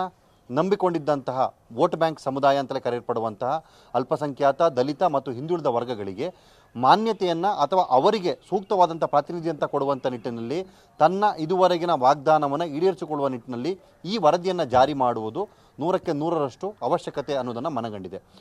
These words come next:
ಇದೆಲ್ಲದಕ್ಕಿಂತ ಹೆಚ್ಚಾಗಿ ಎರಡು ದಿನಗಳ ಹಿಂದಷ್ಟೇ ನಡೆದಂಥ ಎ ಐ ಸಿ ಸಿ ರಾಷ್ಟ್ರೀಯ ಕಾರ್ಯಕಾರಿಣಿಯಲ್ಲೂ ಕೂಡ ಇದೇ ವಿಚಾರವನ್ನ ಪಕ್ಷದ ಪ್ರಮುಖ ನಾಯಕರು ಕಾಂಗ್ರೆಸ್ ಎಲ್ಲೆಲ್ಲಿ ಆಡಳಿತದಲ್ಲಿದೆ ಆ ರಾಜ್ಯಗಳಲ್ಲಿ ಇಂಥದ್ದೊಂದು ಪ್ರಯೋಗವನ್ನ ಮಾಡಬೇಕು, ಜಾತಿ ಗಣತಿ ಲೆಕ್ಕಾಚಾರದ ಲೆ-, ಮಾದರಿಯಲ್ಲೇ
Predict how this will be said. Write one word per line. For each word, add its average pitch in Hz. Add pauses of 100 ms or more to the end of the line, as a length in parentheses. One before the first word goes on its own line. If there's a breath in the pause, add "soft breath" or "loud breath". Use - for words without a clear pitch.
(220 soft breath)
ಇದೆಲ್ಲದಕ್ಕಿಂತ 165
ಹೆಚ್ಚಾಗಿ 160 (220 soft breath)
ಎರಡು 160
ದಿನಗಳ 175
ಹಿಂದಷ್ಟೇ 156
ನಡೆದಂಥ 139
ಎ 151
ಐ 156
ಸಿ 147
ಸಿ 135
ರಾಷ್ಟ್ರೀಯ 123
ಕಾರ್ಯಕಾರಿಣಿಯಲ್ಲೂ 123
ಕೂಡ 107 (460 soft breath)
ಇದೇ 165
ವಿಚಾರವನ್ನ 170
ಪಕ್ಷದ 165
ಪ್ರಮುಖ 151
ನಾಯಕರು 127 (320 soft breath)
ಕಾಂಗ್ರೆಸ್ 175
ಎಲ್ಲೆಲ್ಲಿ 170
ಆಡಳಿತದಲ್ಲಿದೆ 131 (280 soft breath)
ಆ 135
ರಾಜ್ಯಗಳಲ್ಲಿ 151
ಇಂಥದ್ದೊಂದು 151
ಪ್ರಯೋಗವನ್ನ 139
ಮಾಡಬೇಕು, 120 (300 soft breath)
ಜಾತಿ 139
ಗಣತಿ 151
ಲೆಕ್ಕಾಚಾರದ 139
ಲೆ-, 127
ಮಾದರಿಯಲ್ಲೇ 151